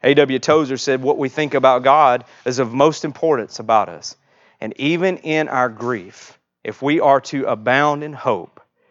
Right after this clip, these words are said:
what we think about God will either help us hope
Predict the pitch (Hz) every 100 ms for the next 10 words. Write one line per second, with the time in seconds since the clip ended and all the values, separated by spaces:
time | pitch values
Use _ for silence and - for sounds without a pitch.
0 | _ _ _ _ _ _ _ 113 139 160
1 | 165 160 - 165 147 131 123 110 131 117
2 | 95 92 95 _ _ - - 131 135 123
3 | - 165 175 202 208 - 220 226 240